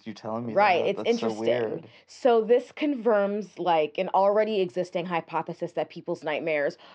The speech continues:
Speaker 2: are associated with emotions that they experience while they're awake. So blind people may not have any, like, predisposition to nightmares, like, over peop-, over, like, sighted people, but they just happen to have more,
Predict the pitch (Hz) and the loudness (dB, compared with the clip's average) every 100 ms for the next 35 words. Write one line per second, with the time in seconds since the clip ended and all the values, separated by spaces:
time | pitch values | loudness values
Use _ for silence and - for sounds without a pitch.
0 | - - 180 180 - 196 175 180 170 160 | -20 -2 0 0 -2 -2 -2 -2 -2 -2
1 | 135 147 156 - 170 175 196 196 170 190 | -2 -4 -4 -6 -2 2 2 0 -6 -6
2 | 151 147 120 - - - 170 175 165 139 | -6 -4 -6 -8 -16 -8 -4 0 0 -2
3 | 160 _ - - _ 185 165 160 151 147 | -8 _ -20 -20 _ 2 4 4 2 2
4 | 247 120 - - - _ - 220 233 240 | 2 2 -4 -16 -20 _ 0 4 4 4
5 | 262 254 269 240 202 202 190 190 196 175 | 0 -2 0 2 0 2 0 0 -2 0
6 | 175 170 160 147 143 131 _ - - _ | -2 -2 -2 -2 -2 -2 _ -20 -20 _
7 | _ _ _ _ _ - 226 202 202 - | _ _ _ _ _ -6 -2 -2 -4 -8
8 | 180 147 190 294 294 294 320 339 320 330 | -4 -2 -2 -2 -4 -2 -2 -2 -2 -2
9 | 339 349 359 359 _ _ _ _ 240 - | 0 0 -2 -6 _ _ _ _ -4 2
10 | - 285 269 330 311 311 311 - 247 277 | 6 6 6 2 2 -2 2 4 6 4
11 | 285 247 262 311 269 277 285 269 277 285 | 2 -2 0 2 2 0 0 4 4 4
12 | - - - 190 165 202 214 220 226 208 | -2 -4 2 4 4 2 0 -2 -2 -2
13 | 220 202 208 160 170 139 170 175 185 180 | 0 0 2 2 2 -2 -8 0 2 4
14 | 165 156 151 | 4 4 0